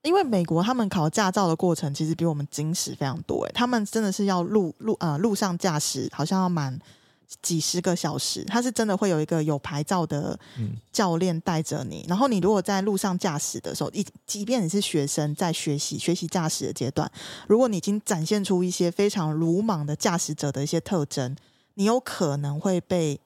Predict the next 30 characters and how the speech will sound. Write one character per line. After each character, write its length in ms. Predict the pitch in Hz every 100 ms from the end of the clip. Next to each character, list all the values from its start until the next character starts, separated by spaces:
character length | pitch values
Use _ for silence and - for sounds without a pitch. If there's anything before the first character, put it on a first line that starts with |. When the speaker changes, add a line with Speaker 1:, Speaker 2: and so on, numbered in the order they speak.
| -
Speaker 1:
严 220 | 160 131
训， 320 | 151 - 147 - _ _ _ _
他 140 | - 269
不 120 | 214
会 120 | 208
让 160 | 220 196
你 80 | 156
那 100 | 190
么 100 | 175
快， 220 | - 180
就 120 | 165
是 160 | 175 185
你 120 | 156
二 100 | 196
十 60 | 175
四 120 | 202
小 160 | 170 151
时 100 | 151
急 260 | - 131 143
到， 160 | 160
我 100 | 143
就 120 | 143
让 120 | 180 170
你 60 |
可 80 | 143
以 40 | 151
去 100 | 151
考 180 | - -
驾 200 | - -
照。 160 | -